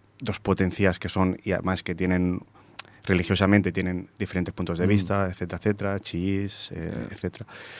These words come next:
Speaker 1: Entonces, es esta guerra encubierta, ¿no? Entre un poco Arabia Saudí e Irán, lo que también explica esta,
Speaker 2: Sí, digamos
Speaker 1: este
Speaker 2: que el,
Speaker 1: conflicto
Speaker 2: el
Speaker 1: de Yemen.
Speaker 2: gobierno del Yemen está apoyado por,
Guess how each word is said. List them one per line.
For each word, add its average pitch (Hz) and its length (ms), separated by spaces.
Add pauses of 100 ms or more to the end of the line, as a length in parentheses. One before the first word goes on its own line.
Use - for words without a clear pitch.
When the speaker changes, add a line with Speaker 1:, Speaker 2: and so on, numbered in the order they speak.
(280)
Speaker 1:
Entonces, 120 560
es - 380
esta 113 260
guerra 107 280
encubierta, 104 500
¿no? 104 80
Entre 101 180
un 92 100
poco 98 300
Arabia 101 200
Saudí 98 280
e 95 80
Irán, 101 280
lo 113 100
que 95 60
también 95 220
explica 95 420
esta, 87 680
Speaker 2:
Sí, 113 160
digamos 104 280
Speaker 1:
este 120 100
Speaker 2:
que 117 60
el, 107 60
Speaker 1:
conflicto 98 300
Speaker 2:
el 101 60
Speaker 1:
de - 20
Yemen. 101 140
Speaker 2:
gobierno 107 480
del 104 240
Yemen 107 360
está 95 300
apoyado 95 440
por, 87 400